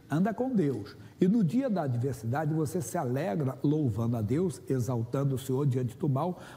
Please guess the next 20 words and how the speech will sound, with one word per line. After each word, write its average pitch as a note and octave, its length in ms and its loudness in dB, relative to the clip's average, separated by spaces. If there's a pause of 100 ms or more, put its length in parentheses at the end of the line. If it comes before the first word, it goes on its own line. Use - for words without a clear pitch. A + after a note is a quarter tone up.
porque F#3 180 0
você G#3 280 0
sabe E3 380 -2
que - 140 -2
Deus C3 360 2
é E3+ 60 0
maior. D3+ 480 -4
Agora, G#2+ 380 -4
se F#2+ 120 -8
você A#2+ 260 0
for E3+ 220 2
ímpio, F3+ 420 2
você A2 220 -4
tem A2 100 2
que G#2+ 80 -4
se D#3 80 -6
acertar C#3 440 -4
primeiro D3 340 0
com F#3 180 -2
Deus. A#2+ 380 2